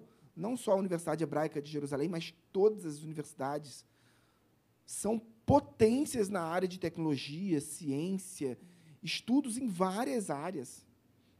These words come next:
né? Ah, e por isso eles são tão fortes. Você vê que as grandes empresas do mundo pagam royalties. Apple, ah, Microsoft,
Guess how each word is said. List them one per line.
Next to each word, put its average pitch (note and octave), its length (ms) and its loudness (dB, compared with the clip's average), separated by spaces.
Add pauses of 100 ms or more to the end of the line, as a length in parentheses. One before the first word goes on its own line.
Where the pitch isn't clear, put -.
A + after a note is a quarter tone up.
(160)
né? A2 180 -14 (580)
Ah, A#2+ 580 -6
e D3 120 -4
por G3+ 300 -2
isso B3 420 0 (500)
eles G3+ 200 4
são A#3+ 160 -2
tão D4+ 260 0
fortes. - 840 4 (1300)
Você F3 180 0
vê G#3+ 200 10
que G#3+ 360 6 (260)
as E3 120 0
grandes A#3 340 6
empresas G#3 480 8
do F3+ 100 6
mundo A3 380 4
pagam G3 340 4
royalties. G3+ 920 8 (960)
Apple, C3+ 520 4 (300)
ah, C3 340 2
Microsoft, D#3+ 1080 2